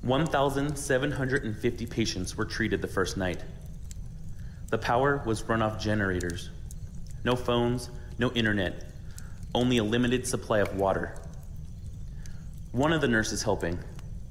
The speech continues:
also saw the butterfly people. She saw them wrapping her wings around people to help comfort them and protect them. She described them as larger than humans, but with wings.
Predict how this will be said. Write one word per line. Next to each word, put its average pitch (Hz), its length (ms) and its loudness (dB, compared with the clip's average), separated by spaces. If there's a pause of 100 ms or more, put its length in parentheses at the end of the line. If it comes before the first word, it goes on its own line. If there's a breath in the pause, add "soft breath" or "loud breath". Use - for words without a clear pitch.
(320)
also 110 260 2
saw 101 220 2
the 92 80 0
butterfly 95 400 2
people. 82 360 -4 (1800 loud breath)
She 147 160 0
saw 139 160 4
them 113 220 4
wrapping 123 260 4
her 123 140 0
wings 117 320 2
around 92 260 0
people 87 520 -2
to - 100 -6
help - 220 2
comfort - 360 0
them 90 240 0
and - 120 -4
protect - 420 0
them. 80 140 -4 (1500 loud breath)
She - 160 0
described 135 380 2
them 127 140 2
as 104 100 0
larger 120 320 2
than 110 160 2
humans, 92 520 -2 (760)
but - 100 2
with 104 160 2
wings. 101 480 0